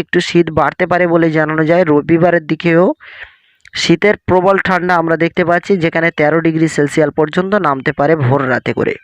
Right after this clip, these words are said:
এবং দিনের বেলা কিন্তু প্রায় স্বাভাবিক রয়েছে এবং কোনো কোনো মুহূর্তে একটু বেশি গরম পড়তে পারে বলে জানানো যায়। এই ছিল আবহাওয়ার বেশ কিছু গুরুত্বপূর্ণ আপডেট আপনাদের জন্য,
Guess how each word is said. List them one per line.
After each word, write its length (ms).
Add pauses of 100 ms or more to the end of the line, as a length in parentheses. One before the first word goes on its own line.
(760)
এবং 220 (140)
দিনের 280
বেলা 220
কিন্তু 320
প্রায় 220
স্বাভাবিক 500
রয়েছে 300
এবং 280
কোনো 200
কোনো 180
মুহূর্তে 380 (120)
একটু 320
বেশি 300 (120)
গরম 220
পড়তে 280
পারে 200
বলে 200
জানানো 340 (100)
যায়। 140 (580)
এই 220
ছিল 180 (280)
আবহাওয়ার 340
বেশ 200 (100)
কিছু 240
গুরুত্বপূর্ণ 600 (240)
আপডেট 360 (200)
আপনাদের 420
জন্য, 240